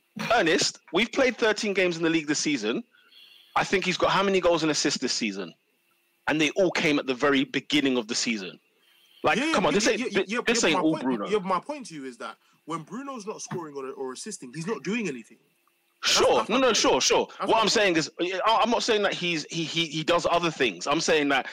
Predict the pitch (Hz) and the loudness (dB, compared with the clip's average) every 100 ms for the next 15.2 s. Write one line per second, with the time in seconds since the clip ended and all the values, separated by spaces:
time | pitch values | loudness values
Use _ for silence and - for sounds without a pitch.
0 | - 143 143 196 185 147 170 - - 165 | -8 -6 0 0 0 0 0 0 0 2
1 | 156 135 165 131 - 160 - 104 - - | 2 2 2 2 2 0 0 -6 -8 -18
2 | - - 175 - 160 151 151 143 135 143 | -12 0 0 2 2 2 2 0 0 -4
3 | - - 160 120 95 - _ - - 160 | -6 -2 0 0 -2 -18 _ -14 -2 -2
4 | 165 147 170 160 147 139 - 139 147 131 | 0 0 2 2 2 0 -2 -4 -2 -4
5 | - - - - 160 165 - 160 151 143 | -8 -12 -20 -10 -6 -4 2 2 4 2
6 | 143 143 156 135 120 160 208 175 - - | 2 2 2 2 0 2 4 2 -2 -10
7 | 294 302 277 269 403 349 160 170 233 233 | -12 -12 -10 -4 -4 -2 -2 -2 -2 -6
8 | 381 359 202 - 160 185 302 330 240 - | -4 -4 -6 -10 -14 -10 -8 -6 -6 -8
9 | _ - 139 190 - 214 220 208 240 349 | _ -12 -8 -8 -4 -4 -2 -6 -6 -10
10 | 170 107 107 _ - 147 185 240 131 104 | -10 -18 -20 _ -14 -12 -12 -16 -20 -20
11 | 131 _ _ - 180 - 151 165 - 277 | -20 _ _ -8 -8 -8 -8 -8 -8 -12
12 | 294 151 160 247 - 196 135 185 190 131 | -12 -12 -10 -8 -6 -6 -4 -6 -6 -10
13 | 123 107 110 104 _ _ _ _ _ _ | -12 -12 -14 -14 _ _ _ _ _ _
14 | _ _ _ _ _ _ _ _ _ 147 | _ _ _ _ _ _ _ _ _ -20
15 | 127 | -20